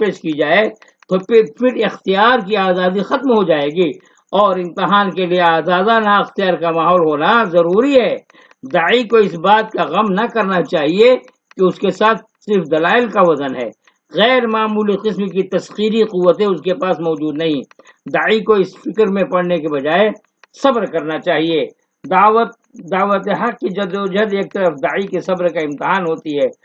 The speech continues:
और दूसरी तरफ मुखातिबीन के लिए इस बात का इम्तहान है कि वो अपने जैसे एक इंसान में नुमाइंदा, अ, खुदा होने की झलक देखें। वह इंसान के मुंह से निकले हुए कलाम में खुदाई कलाम की अजमतों को पालें।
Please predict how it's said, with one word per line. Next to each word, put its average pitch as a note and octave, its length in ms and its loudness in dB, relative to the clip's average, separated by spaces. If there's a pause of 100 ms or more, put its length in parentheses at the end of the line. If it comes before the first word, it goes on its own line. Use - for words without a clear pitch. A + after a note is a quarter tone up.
(220)
और G#3 180 0
दूसरी G3 340 -8
तरफ F3+ 240 0
मुखातिबीन D#3+ 640 -2
के F3+ 140 -2
लिए E3+ 120 -2
इस C#3+ 160 -6
बात E3+ 280 0
का D#3+ 80 -4
इम्तहान D3 500 -4
है G3 260 -2 (400)
कि F3+ 60 -2
वो F#3 120 4
अपने F#3 380 2
जैसे G3 340 -4
एक F3 180 -6
इंसान F3 480 -4
में D#3+ 80 -4
नुमाइंदा, D#3+ 540 -2 (520)
अ, D#3 80 -2
खुदा E3 320 0
होने E3+ 340 2
की C#3 160 -8
झलक D#3+ 260 -2
देखें। D3 420 -4 (400)
वह F3 100 2
इंसान G3 460 0
के F#3+ 180 -6
मुंह G3+ 180 -2
से F#3 160 -2
निकले F3 320 -4
हुए F#3 200 2
कलाम F3 420 2
में G#3+ 280 -2
खुदाई G3+ 600 -4
कलाम G3 380 0
की E3+ 120 -6
अजमतों E3+ 380 -4
को E3+ 140 2
पालें। E3 400 2